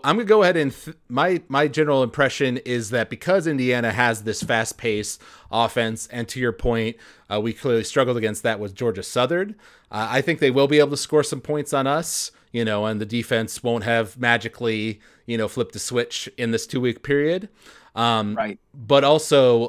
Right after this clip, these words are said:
Speaker 1: uh, they've shown in some of their games that they also will give up points. You know, they've won several games by, like, three points, you know, giving up, like, thirty to Western Kentucky and things like that.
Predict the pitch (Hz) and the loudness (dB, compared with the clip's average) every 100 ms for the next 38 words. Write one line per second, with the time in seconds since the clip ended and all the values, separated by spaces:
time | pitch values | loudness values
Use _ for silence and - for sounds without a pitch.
0 | 117 113 107 101 135 151 - 143 123 117 | -2 -2 -2 2 0 0 2 2 4 2
1 | 117 - 117 113 117 117 147 131 120 - | -2 -4 -6 -6 -4 2 2 2 -2 -4
2 | 104 139 156 131 131 - 123 113 117 120 | -2 0 0 0 -2 0 -2 -2 -4 -2
3 | 120 110 - - 107 98 - - - 110 | -2 -4 -6 -8 -8 -8 -12 -10 -6 -6
4 | 107 117 113 117 - - _ 117 120 113 | 0 0 0 -8 -20 -20 _ -2 0 -2
5 | - 135 123 117 117 120 110 110 107 104 | 0 2 2 2 2 2 -2 0 0 0
6 | 101 - - 131 - 120 110 117 - - | -4 -8 -6 -6 -4 -4 -4 -4 -8 -10
7 | - - - - 107 104 101 113 107 104 | -10 -20 -20 -8 -4 -2 -2 -2 -2 -2
8 | - 101 - 127 110 101 104 104 - 120 | -2 -6 -4 0 0 0 -4 -6 -6 -4
9 | 101 95 113 - 101 101 - 110 - 107 | -4 -2 -4 -4 -12 -12 -4 -6 -4 -8
10 | 107 107 107 101 107 87 98 98 85 95 | -6 -8 -10 -10 -10 -10 -8 -8 -10 -16